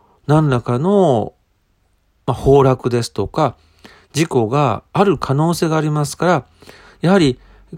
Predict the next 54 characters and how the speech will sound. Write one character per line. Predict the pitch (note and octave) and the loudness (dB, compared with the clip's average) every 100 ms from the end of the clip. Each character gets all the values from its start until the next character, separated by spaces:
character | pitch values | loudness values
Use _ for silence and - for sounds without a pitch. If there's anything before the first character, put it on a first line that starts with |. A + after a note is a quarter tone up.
| - | -8
こ | - | -2
の | C#3+ C3+ | 0 0
担 | - D3+ D3+ | -2 -2 -2
当 | - D3 C#3+ | 0 2 4
は | C3+ B2+ | 2 0
国 | - F#3+ | -2 -2
土 | C3 A2 | -2 -2
交 | - F#3 | -2 -2
通 | - G#3 G#3 G#3 G#3 | -2 -2 0 -2 -4
省 | - C3+ A#2 | 0 0 0
さ | A2+ B2 | -2 -4
ん | A2+ | -2
な | A#2 B2 | -2 -4
ん | A2+ | -4
で | G2+ | -6
す | - | -6
が、 | C3+ D3+ - - - _ | -6 -6 -8 -20 -20 _
も | F3+ | 0
う | A3 | 0
少 | - G#3 | 0 -4
し | - D#3 G#2+ - - | -2 -2 -2 -6 -6
予 | A#2+ | -4
算 | B2 D#3 C#3+ C3 | -2 -2 -2 0
を | F3 F3 C#3+ - _ _ | 0 0 -4 -10 _ _
出 | G2+ A#2+ | -6 -4
し | A#2+ | -4
た | - F3 | -2 0
い | |
な | D#3+ G#3+ | 0 0
と | G3 | 0
い | E3 A#2 | 0 0
う | - _ _ _ _ | -4 _ _ _ _
お | B2+ | -2
考 | - B2+ B2 | 0 0 0
え | B2 | 0
な | A#2+ | 0
ん | G#2 | -2
で | |
し | F#2 | -6
ょ | A2 | -6
う | |
ね。 | D3 F#3+ - - _ _ _ _ | -2 -4 -6 -20 _ _ _ _
け | D#3+ | -2
れ | D3+ | 2
ど | G3+ | 2
も | F3 | 2
今 | C3 C3+ G#2 | 2 0 0
は | F2+ F2 | -2 -4
財 | F2+ A#2 D3+ G3+ | -4 0 2 2
政 | F3+ - F#3 F3 E3+ D#3+ B2+ | -4 -2 2 2 2 0 0
難、 | B2+ B2 - - _ _ _ - - | 0 -2 -4 -18 _ _ _ -20 -6
そ | F3+ | -4
し | E3+ | -2
て | - B2 | 0 0